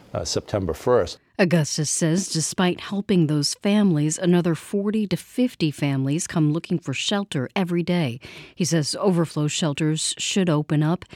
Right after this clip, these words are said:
Speaker 2: in the next few days. Boston City Councilors today will consider a plan that guarantees basic income for families living below the poverty line.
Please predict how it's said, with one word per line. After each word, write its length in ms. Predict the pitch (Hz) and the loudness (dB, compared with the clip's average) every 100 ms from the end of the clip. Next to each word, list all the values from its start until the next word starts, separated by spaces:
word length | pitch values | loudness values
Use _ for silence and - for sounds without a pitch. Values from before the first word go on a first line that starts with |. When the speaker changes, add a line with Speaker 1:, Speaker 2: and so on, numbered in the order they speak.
| - - | -16 2
Speaker 2:
in 140 | 165 | 4
the 60 | 151 | 4
next 260 | 147 - | 2 -4
few 180 | - 175 | -4 -2
days. 480 | 160 147 117 - - _ _ _ - - - - 190 | 0 -2 -4 -8 -10 _ _ _ -20 -20 -20 -6 2
Boston 300 | 165 - 151 | 2 4 0
City 220 | 160 151 | 0 -2
Councilors 580 | - 156 147 156 143 - | 0 -2 0 -2 -2 -2
today 320 | 175 147 160 | 0 2 2
will 140 | 165 | 2
consider 460 | 156 147 180 165 143 | 0 0 0 2 0
a 60 | |
plan 420 | 131 - 156 165 175 | -2 0 2 4 2
that 180 | 139 | 2
guarantees 680 | 160 160 156 160 - 165 170 | 0 2 2 0 -2 -2 -2
basic 500 | 156 151 185 196 - - | 0 0 0 -2 -4 0
income 480 | 190 202 - 143 | 0 2 0 0
for 160 | 135 143 | 0 -6
families 640 | - 175 160 170 185 196 | -4 0 2 2 2 0
living 300 | 147 143 160 | -2 2 2
below 300 | 165 160 139 | 2 0 0
the 100 | 143 | 0
poverty 480 | 165 - 190 160 147 | -4 -2 0 0 -2
line. 340 | 127 123 120 | -2 -2 -4